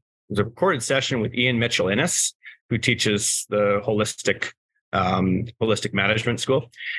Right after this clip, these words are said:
And one thing he mentioned that just totally hit home with me, he said that a, a forest has to have dominantly fungal life in the soil,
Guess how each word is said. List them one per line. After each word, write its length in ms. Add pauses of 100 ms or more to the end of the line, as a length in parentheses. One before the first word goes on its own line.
(380)
And 340
one 180
thing 140
he 80
mentioned 380
that 80
just 280 (800)
totally 680
hit 220
home 320
with 140
me, 340 (600)
he 160
said 360
that 140
a, 160
a 80
forest 560
has 240
to 80
have 460 (320)
dominantly 580
fungal 800
life 380
in 80
the 80
soil, 480